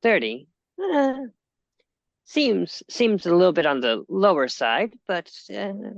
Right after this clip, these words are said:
if you'd be willing to go another five, I'd be happy to sell it to you. Thirty-five, maybe?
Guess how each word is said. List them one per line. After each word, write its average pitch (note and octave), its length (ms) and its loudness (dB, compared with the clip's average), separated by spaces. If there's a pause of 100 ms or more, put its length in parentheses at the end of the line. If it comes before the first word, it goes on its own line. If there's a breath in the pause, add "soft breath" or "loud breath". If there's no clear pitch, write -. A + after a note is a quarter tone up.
(680)
if - 160 -2
you'd B3 120 2
be C4 80 2
willing C4+ 200 4
to A#3+ 60 0
go A3+ 100 2
another F#3+ 260 4
five, G#3 400 0
I'd D3 140 -4
be C#3+ 80 -8
happy - 340 -6
to - 60 -12
sell F3+ 220 -6
it - 160 -10
to - 120 -20
you. D#3 200 -16 (880)
Thirty-five, F3+ 520 -2
maybe? A3 280 -10